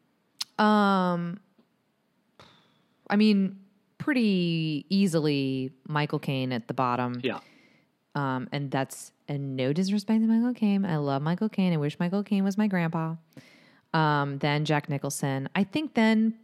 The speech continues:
Speaker 1: Adrian, like, big, big big Leap and then Adrien Brody, who I do love, and I love this movie, um, and I'm not angry that he won. But it's between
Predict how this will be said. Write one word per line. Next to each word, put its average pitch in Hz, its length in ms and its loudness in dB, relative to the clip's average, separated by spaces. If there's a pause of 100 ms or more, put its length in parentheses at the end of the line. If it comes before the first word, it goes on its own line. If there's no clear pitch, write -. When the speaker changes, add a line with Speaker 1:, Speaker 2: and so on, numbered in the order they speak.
(120)
Speaker 1:
Adrian, 196 420 4 (180)
like, 175 280 0
big, 202 360 0 (180)
big 202 300 0 (200)
big 202 180 0
Leap 147 360 -4
and 160 140 2
then 165 120 4
Adrien 165 340 2
Brody, 139 420 2
who 160 160 0
I 160 100 4
do 185 180 2
love, 127 440 -2
and 147 120 -2
I 143 80 -2
love 143 220 -2
this 139 180 -4
movie, 117 420 -6 (440)
um, 143 180 0
and 147 120 0
I'm 156 140 0
not 156 220 2
angry 135 280 -2
that 117 140 -6
he 123 100 -4
won. - 340 -8 (640)
But 175 260 4
it's 180 180 0
between 185 1040 2